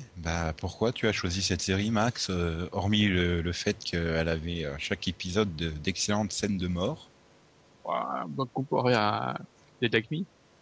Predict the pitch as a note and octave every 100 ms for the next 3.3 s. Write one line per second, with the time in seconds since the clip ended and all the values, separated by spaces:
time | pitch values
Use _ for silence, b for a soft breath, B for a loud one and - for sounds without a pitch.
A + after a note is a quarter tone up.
0 | _ B2 A#2 A2+ A2+ - A#2 A2+ A2+ B2
1 | C#3+ A#2 D3+ - A2 G#2+ A2+ C3 D3 G#2+
2 | A2+ A#2 A#2 A#2+ B2 G#2+ A2 G#2+ - A#2+
3 | A#2+ B2